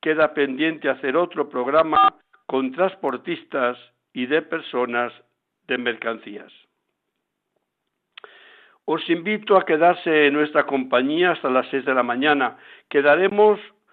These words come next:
por terminado nuestro programa En Camino. Va nuestro cordial saludo a todos los circenses y feriantes y conductores, sin olvidarme de ninguno de vosotros, queridos hermanos.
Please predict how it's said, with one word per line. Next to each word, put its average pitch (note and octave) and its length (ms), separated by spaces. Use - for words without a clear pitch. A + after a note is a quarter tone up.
por C3 240
terminado D3+ 640
nuestro C3 440
programa A#2+ 480
En A#2 100
Camino. G#2+ 520
Va C#3+ 140
nuestro D#3+ 380
cordial D3+ 440
saludo F#3 460
a E3 80
todos D3 240
los C#3+ 160
circenses D3 640
y C#3 60
feriantes B2+ 680
y - 80
conductores, F#3 840
sin D3 180
olvidarme E3 680
de D3 140
ninguno D#3+ 480
de D3 80
vosotros, B2+ 680
queridos B2 420
hermanos. A#2+ 500